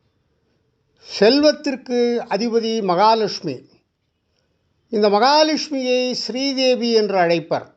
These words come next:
பெருமாளின் மார்பில் மகாலட்சுமி நித்திய வாசம் செய்வதால் அவருக்கு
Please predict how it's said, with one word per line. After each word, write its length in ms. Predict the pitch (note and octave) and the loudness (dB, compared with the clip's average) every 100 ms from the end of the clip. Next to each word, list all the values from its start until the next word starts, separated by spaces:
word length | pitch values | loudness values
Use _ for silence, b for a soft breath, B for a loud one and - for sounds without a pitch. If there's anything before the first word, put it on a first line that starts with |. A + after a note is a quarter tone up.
| _ _ _ _ _ _ _ _ _ _ _ _ _ | _ _ _ _ _ _ _ _ _ _ _ _ _
பெருமாளின் 680 | - A3+ C#4 C#4+ C#4 C#4 B3+ | 2 4 6 4 4 2 0
மார்பில் 640 | G#3+ A#3 C4 A3+ C4 C4+ | 2 4 2 0 -4 -2
மகாலட்சுமி 840 | B3 A3 A#3+ B3+ B3+ A#3 A#3+ A#3+ A#3 | -2 0 4 4 2 -2 -4 -4 -2
நித்திய 420 | A3 G#3+ C#4 C4+ | -4 -4 2 4
வாசம் 440 | B3 A#3+ A#3 A#3+ | 6 4 2 -4
செய்வதால் 800 | A3+ G3+ G3 G3+ G3 D3 C#3 - _ _ _ _ _ _ | -4 -4 -2 0 0 0 -2 -10 _ _ _ _ _ _
அவருக்கு 560 | G3+ A3+ A3+ F#3 G3+ | 2 4 4 2 0